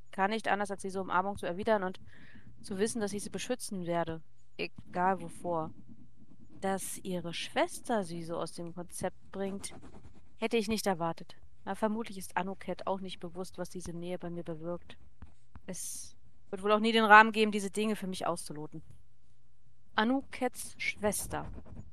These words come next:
Eine Zwillingsschwester. Zwei Anukets. Wobei, eigentlich glaube ich nicht, dass jemand wie Anuket sein kann. Wir machen uns auf den Weg zurück nach Dabaran.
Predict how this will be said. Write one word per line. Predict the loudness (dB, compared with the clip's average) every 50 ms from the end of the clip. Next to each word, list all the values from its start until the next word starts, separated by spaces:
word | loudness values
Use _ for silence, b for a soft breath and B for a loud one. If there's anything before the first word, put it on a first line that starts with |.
| -10 -10 -10 -10 -10 -10 -10 0 2
Eine | 4 4 4 4 0 -2 -2 -4 -6 -8 -10 -10 -10 -10 -10 -10 -10 -10 -10 -10 -10 -10 -10 -8 -8
Zwillingsschwester. | 0 2 4 6 6 6 4 4 0 -4 -2 -2 -2 -2 -2 -2 -4 -4 -6 -6 -6 -8 -10 -10 -10 -10 -10 -10 -10 -10 -10 -10 -10
Zwei | 6 10 12 12 12
Anukets. | 12 10 10 8 6 6 6 6 4 4 -2 -6 -8 -10 -10 -10 -10 -10 -10 -10 -10 -10 -10 -10 -8 -8
Wobei, | -8 0 6 10 12 12 12 12 12 8 4 -2 -8 -8 -8 -8 -8 -10 -10 -10 -8 -4 2 6
eigentlich | 6 6 6 6 2 -2 -4 -4 -4 -6 -8 -4 -2
glaube | 0 0 0 0
ich | -2 -2
nicht, | -4 -4 -4 -4 -4
dass | -4 -4 -6 -8 -8 -8 -8 -8 -8 -10 -10 -4 -2
jemand | 0 0 2 0 -2 -4 -4
wie | -4 -4 -2
Anuket | 0 0 0 -2 -2 -4 -6 -6 -6 -8 -8 -8
sein | -8 -6 -6 -6 -8
kann. | -10 -10 -10 -10 -10 -10 -10 -8 -10 -10 -10 -10 -10 -10 -10 -10 -10 -10 -10 -8 -6
Wir | -4 2
machen | 4 4 4 4 2 0
uns | 0 0
auf | 0 0
den | 0 -2 0 2
Weg | 4 4 4 4 0 -2
zurück | -2 -2 -2 -2
nach | -2 -2
Dabaran. | 2 4 6 6 6 4 2 2 0 0 0 -2